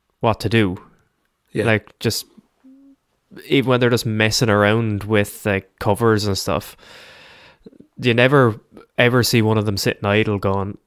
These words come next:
Speaker 1: "Oh, what, what, what are they doing?" They, like, literally glance over at each other and they're able to play it. And, like, granted, now some of the stuff they're messing around with is just twelve-hour blues, or it's just country, or it's just waltz, or it's something very simple. That's just,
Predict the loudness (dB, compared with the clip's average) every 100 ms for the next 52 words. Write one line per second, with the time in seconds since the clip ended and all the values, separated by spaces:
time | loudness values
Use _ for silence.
0 | _ -8 -6 -6 -10 -10 -12 -10 -8 -4
1 | 0 2 2 0 -2 -4 -2 0 0 0
2 | 0 2 0 0 2 0 2 2 2 0
3 | 0 -2 -2 -4 -2 -4 -4 -2 -2 -2
4 | -4 0 2 2 0 0 2 0 0 -2
5 | -2 -4 -4 -4 -6 -8 _ _ -6 -6
6 | -4 -6 -4 -4 -4 -6 -8 -6 -2 -2
7 | 0 -2 -2 -4 -6 -8 -6 -8 -8 -6
8 | -8 -10 _ -8 -6 -4 -6 -4 -4 -6
9 | -6 -6 -8 -10 -18 -20 -20 -20 _ _
10 | -4 -2 -2 -4 -6 -6 -6 -6 -6 -2
11 | 0 -2 -2 -4 -4 -8 -12 -16 -20 -20
12 | -20 -20 -2 -2 -2 -6 -2 -2 -4